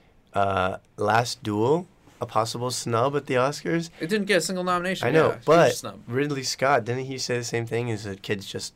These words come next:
Speaker 1: watch their phones and Disney movies now and the
Speaker 2: Pretty
Speaker 1: death of
Speaker 2: much,
Speaker 1: cinema?
Speaker 2: yeah.
Speaker 1: Yeah. So
Speaker 2: I hate to sound like an eighty-five-year-old man, but I agree with Ridley Scott. <laughs>
Speaker 1: Yeah. I, I don't, I, I don't think, I, I, I think all of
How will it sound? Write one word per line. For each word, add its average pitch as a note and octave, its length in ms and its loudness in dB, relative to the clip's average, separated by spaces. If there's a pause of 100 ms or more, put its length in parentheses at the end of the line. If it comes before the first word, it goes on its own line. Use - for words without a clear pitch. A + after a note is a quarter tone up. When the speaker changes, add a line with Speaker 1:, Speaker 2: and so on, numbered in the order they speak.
(340)
Speaker 1:
watch F#2+ 240 -4
their G2 140 -6
phones F#2+ 440 -2
and F#2+ 300 -6
Disney G2+ 300 -6
movies G#2 380 -4
now G#2+ 300 -2
and G#2 260 -8 (300)
the - 100 -14
Speaker 2:
Pretty - 200 0
Speaker 1:
death G2+ 100 -6
of G#2 80 -8
Speaker 2:
much, G2+ 80 -6
Speaker 1:
cinema? A2+ 200 -4
Speaker 2:
yeah. G#2+ 140 -2
Speaker 1:
Yeah. G#2 160 -4 (360)
So - 160 -2
Speaker 2:
I B2+ 60 2
hate D3 180 -2
to D3 80 -4
sound C#3 280 0
like B2 160 -6
an A#2+ 80 -6
eighty-five-year-old A2+ 580 -4
man, A2 280 -8
but G#2+ 100 -8
I G#2+ 80 -8
agree G#2+ 220 -10
with G#2+ 140 -12
Ridley G#2+ 260 -12
Scott. G#2+ 400 -6 (320)
<laughs> C4 260 -4
Speaker 1:
Yeah. F#2+ 240 0 (460)
I, B2+ 160 4
I C3+ 100 6
don't, D#3 300 8
I, B2 200 6
I A#2+ 120 6
don't D3 200 0
think, D#3 360 -2 (100)
I, A#2+ 100 6 (120)
I, A2+ 240 2 (180)
I B2 160 4
think C#3 400 -4
all A#2 160 4
of A#2 200 -2